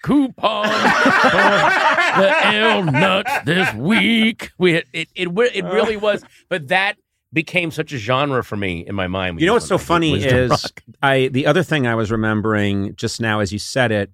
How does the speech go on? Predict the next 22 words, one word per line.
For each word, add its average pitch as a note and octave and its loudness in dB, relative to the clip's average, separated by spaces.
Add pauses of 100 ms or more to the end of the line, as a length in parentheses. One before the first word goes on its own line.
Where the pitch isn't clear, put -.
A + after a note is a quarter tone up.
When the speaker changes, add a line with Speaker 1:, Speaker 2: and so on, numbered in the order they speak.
(180)
Speaker 2:
was A2+ 2
there C3 2
was A#2+ 2
a A#2+ -2
different, - 0
there B2+ -4
was C3 -4
other G3+ 2
kind C#3+ -2
of G2+ -4
bands G2 -4
that A#2 -8
would G#2 -8
come D#3+ -4
on, G2+ -2 (260)
and E3 0
I'm G#3+ 2
young, A2 2
I'm A2 -2
thirty-one, G#2+ 0
Speaker 1:
Mm-hmm. D#2 -6
Speaker 2:
thirty-two. G2+ -2